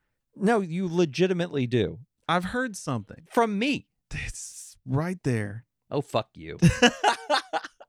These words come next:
Speaker 2: But no, Hulu, you know, and I'll say, pray. Fuck, man.
Speaker 1: Yeah, Hulu has some really great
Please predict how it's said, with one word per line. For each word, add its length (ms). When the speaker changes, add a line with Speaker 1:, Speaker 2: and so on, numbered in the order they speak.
Speaker 2:
But 140
no, 300
Hulu, 600
you 140
know, 120
and 80
I'll 80
say, 160
pray. 340
Fuck, 280
man. 300
Speaker 1:
Yeah, 360
Hulu 540
has 320
some 420
really 420
great 340